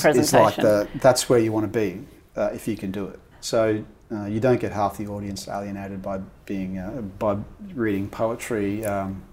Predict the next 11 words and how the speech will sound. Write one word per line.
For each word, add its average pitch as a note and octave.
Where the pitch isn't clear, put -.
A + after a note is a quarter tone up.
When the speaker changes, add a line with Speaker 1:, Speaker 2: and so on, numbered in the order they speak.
Speaker 1:
uh, A2+
and G#2+
flashing A2
up, G#2
you B2
know, G#2
obscure G#2+
images G#2
in G#2
the G2
background. G2